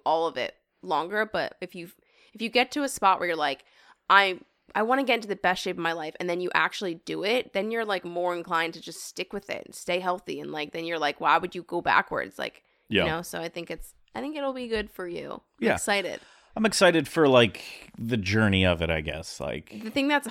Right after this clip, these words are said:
Speaker 1: also hard, which I hate, is that people are gonna be annoyed about it. And, like,
Speaker 2: Mm-hmm.
Speaker 1: that was something that was hard for us in last January when we did dry January, and we would go out with friends and be like, "Oh, we're not drinking." And it would be like,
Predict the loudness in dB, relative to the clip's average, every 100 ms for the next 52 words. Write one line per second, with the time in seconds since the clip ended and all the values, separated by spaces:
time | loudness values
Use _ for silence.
0 | -2 -2 0 -2 -2 -2 -2 -6 _ _
1 | _ -4 -2 -4 -6 -6 -6 -8 -6 -2
2 | -2 -2 -10 -6 -6 -6 -8 -8 -8 -10
3 | -10 -10 -12 -12 -14 -18 _ _ _ _
4 | -2 0 0 0 4 6 4 0 -2 -2
5 | -2 -2 -2 -2 -4 -2 -2 -2 -4 -2
6 | 2 2 0 -8 -8 -8 -10 -8 -10 -6
7 | 2 2 2 -2 -6 -10 -12 -10 -10 -8
8 | -4 0 2 0 -2 0 0 -2 -6 -4
9 | -2 0 0 0 -2 -2 -4 -6 -6 -6
10 | -6 -6 -4 -4 -4